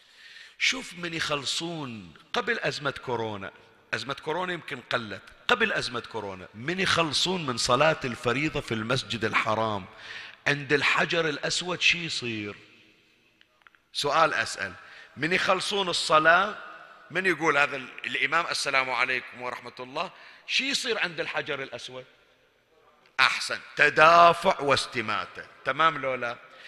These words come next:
زين، ليلة الجمعة على الضريح الحسين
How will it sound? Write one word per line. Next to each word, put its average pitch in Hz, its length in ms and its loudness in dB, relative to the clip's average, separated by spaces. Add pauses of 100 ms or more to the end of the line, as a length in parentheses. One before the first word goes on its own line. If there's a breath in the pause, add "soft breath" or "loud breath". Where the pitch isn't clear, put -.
(240 loud breath)
زين، 139 280 2 (220)
ليلة 269 600 10
الجمعة 240 640 4
على 202 100 6
الضريح 185 480 4
الحسين 120 500 -2